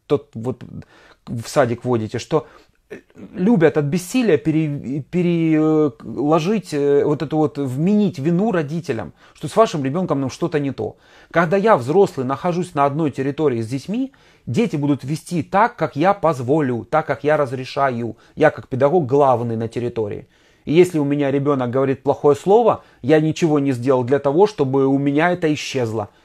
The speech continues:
И если я не знаю, что сделать, я говорю: «Мамочка,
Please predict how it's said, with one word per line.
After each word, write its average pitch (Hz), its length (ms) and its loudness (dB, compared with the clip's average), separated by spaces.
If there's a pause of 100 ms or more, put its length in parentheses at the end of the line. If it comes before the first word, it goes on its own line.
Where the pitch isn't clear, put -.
(140)
И 151 80 -4
если 160 300 4
я 135 60 2
не 135 100 0
знаю, 165 340 0
что 247 200 -6
сделать, 214 320 0
я 156 80 -2
говорю: 151 200 0
«Мамочка, 202 640 0